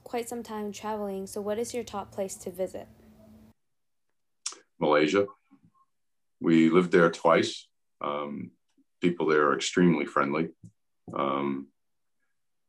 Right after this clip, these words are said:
Speaker 2: and we like to go back. I started, uh, I started up an engineering center there, and we hired a lot of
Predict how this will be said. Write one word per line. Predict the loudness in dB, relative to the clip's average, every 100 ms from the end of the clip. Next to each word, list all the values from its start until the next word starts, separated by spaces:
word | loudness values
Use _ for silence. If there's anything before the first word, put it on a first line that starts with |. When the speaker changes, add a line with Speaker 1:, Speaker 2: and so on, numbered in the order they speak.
| _
Speaker 2:
and | -4 -2 -2
we | 0 2
like | 2 0
to | 0
go | 0
back. | 2 2 2 -8 -20 -20 _ _ _ _ _ _ _ _ _ _
I | -4
started, | 2 6 8 6 2 -10
uh, | -4 -2 0 -4 -10 _ _ -6
I |
started | -4 2 4 4
up | 2 0
an |
engineering | -4 -4 -2 -2 -2
center | -4 -4 -4 -4
there, | -2 -2 -2
and | -4 -6 -8 -8 -6
we | -2
hired | 2 4 4
a | 2
lot | 0 0
of | 0